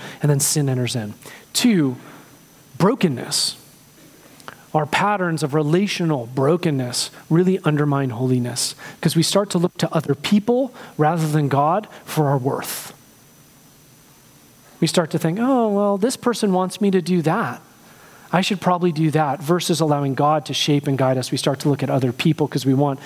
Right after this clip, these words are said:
them to value us. We want them to think we're good. We want them to think we're worthwhile. So rather than listening to the voice of God,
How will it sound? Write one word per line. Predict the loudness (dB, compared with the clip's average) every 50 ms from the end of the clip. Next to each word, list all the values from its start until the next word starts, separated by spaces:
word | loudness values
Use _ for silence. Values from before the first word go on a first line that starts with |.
| -18 -14 -2
them | -2 0 0
to | 2 0
value | 0 2 0 0 -4 -4
us. | -8 -10 -10 -10 -10 -12 -14 _ _ -20 -20 -20 -20 -20 -20 -20 -20 -20 -20 -20 -20 -20 -18 -4 0
We | 0
want | 0 2 0 0 0
them | 0 0 0 -2
to | -2
think | -2 0 0 0 0 -2 -2
we're | -2 -2 -2
good. | 0 0 2 2 2 2 0 0 -2 -4 -8 -10 -18 -18 -14 -2 2
We | 2
want | 2 2 0 0
them | 0 0 2 2 2 0
to | 0
think | 0 0 0 0 0 0
we're | 0 0 0
worthwhile. | 2 2 0 0 -2 -2 -2 0 0 2 2 0 -2 -4 -6 -16 -20 -20 -14
So | -6 -6 -4 0
rather | 2 2 2 2 0 0
than | 0 2 2
listening | 2 2 0 0 0 0 0 0 -2
to | -2 -2
the | -2 -2
voice | -2 0 0 2 2 2 0 0 -2 -4
of | -4 -2
God, | 0 0 0 2 0 0 -2 -4 -8 -12